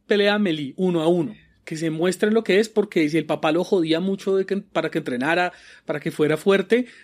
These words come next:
pues venga, uno a uno, y creo que eso pasa mucho con las películas orientales, con las películas de, de Bruce Lee y de Jackie Chan, es como, al final es la pelea uno a uno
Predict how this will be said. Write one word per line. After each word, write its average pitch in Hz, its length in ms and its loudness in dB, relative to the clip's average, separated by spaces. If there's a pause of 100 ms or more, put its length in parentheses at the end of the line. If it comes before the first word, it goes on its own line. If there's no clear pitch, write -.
(140)
pues 151 180 0
venga, 156 460 0
uno 175 240 2
a 151 60 2
uno, 233 400 4
y 196 80 -2
creo 160 360 2
que 220 300 2 (560)
eso - 200 -4
pasa 190 200 -2
mucho 202 240 0
con 220 120 2
las 214 120 2
películas 165 460 -2
orientales, 165 680 0 (420)
con 165 120 2
las 156 100 0
películas 165 500 0
de, 180 220 4
de 139 100 -2
Bruce 143 240 -4
Lee 165 100 -2
y 170 60 4
de 147 60 6
Jackie 135 220 -6
Chan, 143 240 0
es 156 120 -2
como, 185 500 0
al 143 180 -2
final 135 380 -2
es 196 160 -2
la 220 140 -2
pelea 147 340 0
uno 180 260 2
a 185 60 2
uno 220 420 4